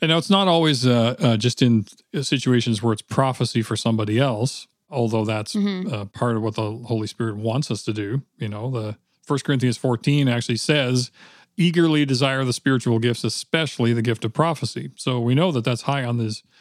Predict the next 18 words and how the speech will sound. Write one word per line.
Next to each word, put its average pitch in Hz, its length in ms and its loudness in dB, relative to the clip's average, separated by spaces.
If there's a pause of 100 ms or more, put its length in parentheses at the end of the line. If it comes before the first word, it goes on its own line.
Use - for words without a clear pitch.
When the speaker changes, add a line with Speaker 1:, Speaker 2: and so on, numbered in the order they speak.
(240)
Speaker 1:
on 120 140 0
his 107 120 -2
agenda 110 540 -2
for 113 160 -6
what 107 160 -4
the 110 100 -6
Lord 110 220 -4
would, 107 220 -10 (100)
would 107 120 -8
have 110 140 -6
us 101 140 -10
do. 123 240 -2 (560)
But 147 140 2
I 143 40 2
mean, 139 260 2 (180)
I 143 260 2
was 156 200 4
upstairs 135 680 0